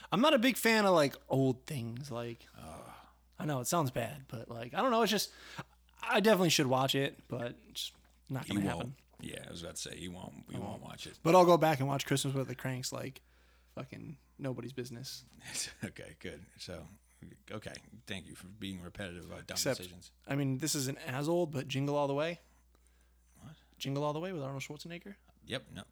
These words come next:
Speaker 2: I've never seen that either.
Speaker 1: You've never seen Jingle All the Way? The Turbo Man?
Speaker 2: Ugh.
Speaker 1: Dude, you, all right. Terrible movie.
Speaker 2: I know.
Speaker 1: Go watch it. It's got Sinbad in it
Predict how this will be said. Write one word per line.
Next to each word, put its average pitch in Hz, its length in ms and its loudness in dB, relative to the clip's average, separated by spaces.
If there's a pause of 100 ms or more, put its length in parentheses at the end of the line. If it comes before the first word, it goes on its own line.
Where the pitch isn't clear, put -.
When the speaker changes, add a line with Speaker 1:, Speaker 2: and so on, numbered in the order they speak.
(120)
Speaker 2:
I've 92 80 -10
never 98 120 -8
seen 98 200 -10
that 120 140 -8
either. 143 160 -8
Speaker 1:
You've 170 160 2
never 190 300 8
seen 190 360 4
Jingle 180 300 2
All 180 100 6
the 170 80 2
Way? 190 360 2 (160)
The 156 60 0
Turbo 190 300 6
Man? 220 320 2 (1400)
Speaker 2:
Ugh. 92 80 -10 (600)
Speaker 1:
Dude, 147 220 2
you, 202 100 2
all 143 80 0
right. - 160 -6 (960)
Terrible 208 420 8
movie. 190 400 6 (320)
Speaker 2:
I 92 60 -12
know. 110 340 -6 (300)
Speaker 1:
Go 156 180 8
watch 143 340 6
it. 135 160 -10 (1080)
It's 147 160 2
got 156 200 4
Sinbad 180 520 6
in 185 120 4
it 214 120 -2